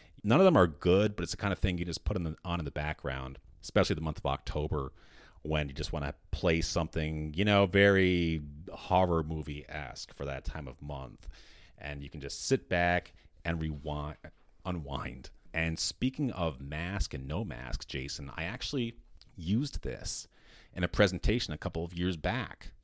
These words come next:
when I was, um, a sales rep before I got this current role. We had to give examples of what gave us inspiration to sell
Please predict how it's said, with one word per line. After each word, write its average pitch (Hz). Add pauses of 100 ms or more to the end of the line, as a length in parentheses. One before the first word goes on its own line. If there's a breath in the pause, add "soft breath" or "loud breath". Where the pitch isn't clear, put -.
(400 soft breath)
when 98
I 95
was, 92
um, 80 (520)
a 87
sales 151
rep 76
before 85
I 80
got 76
this 85
current 69
role. 67
We 82
had 92
to 90
give 85
examples 78
of 73 (460 loud breath)
what 95
gave 110
us 92
inspiration 82
to -
sell 85